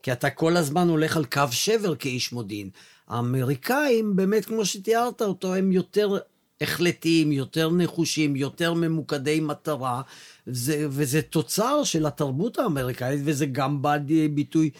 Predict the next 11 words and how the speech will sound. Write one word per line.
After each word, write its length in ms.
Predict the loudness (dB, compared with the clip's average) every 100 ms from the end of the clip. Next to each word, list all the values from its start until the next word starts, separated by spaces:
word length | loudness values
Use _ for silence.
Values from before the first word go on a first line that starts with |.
| -16 -20 _
בכתיבה 480 | -6 -2 0 4 4
האמריקאית, 560 | 6 4 0 0 0 0
אבל 160 | 0
זה 240 | 2 2 4
לא 440 | 4 4 4 2
רק 160 | 2 0
בגלל 360 | 0 -2 -4 -4
שהם 280 | -2 -4 -6 -14 _ -2
ממוק-, 480 | 2 2 0 -6 -8 -8 -8 _
עם, 240 | -2 -2 -4 -2
עם 160 | 0